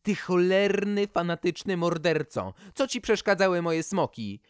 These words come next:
W domu siedziały, na wieś ledwo raz napadły. Durny, podły, okrutny!” Co słowo, to kamień brzęczał o blachy. „Ty ohydny, ty grzdylu!” „Ależ panno”,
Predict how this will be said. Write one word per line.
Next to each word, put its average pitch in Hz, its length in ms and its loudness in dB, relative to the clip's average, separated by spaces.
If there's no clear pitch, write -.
W 208 120 -12
domu 233 320 6
siedziały, 175 520 2
na 233 180 2
wieś 214 180 -2
ledwo 202 300 0
raz 196 220 4
napadły. 135 580 0
Durny, 208 600 2
podły, 214 460 6
okrutny!” 262 800 6
Co 190 160 -2
słowo, 175 460 0
to - 140 -4
kamień 139 380 -4
brzęczał 113 420 -4
o 107 100 -6
blachy. 92 480 -8
„Ty 262 200 2
ohydny, 196 640 2
ty 240 160 -2
grzdylu!” 208 760 2
„Ależ 123 340 -4
panno”, 208 460 2